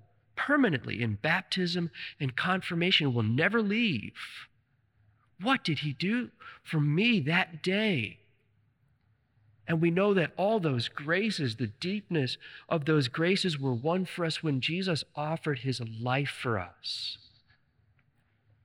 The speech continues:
We come to appreciate so deeply every sacrament because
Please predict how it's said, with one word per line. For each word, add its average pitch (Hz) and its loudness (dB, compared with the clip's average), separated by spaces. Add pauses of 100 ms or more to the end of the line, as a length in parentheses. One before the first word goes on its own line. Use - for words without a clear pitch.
(640)
We 139 2
come 175 2
to - 2
appreciate 180 2
so 151 0
deeply 143 -2 (460)
every 156 2
sacrament 156 0
because 151 -4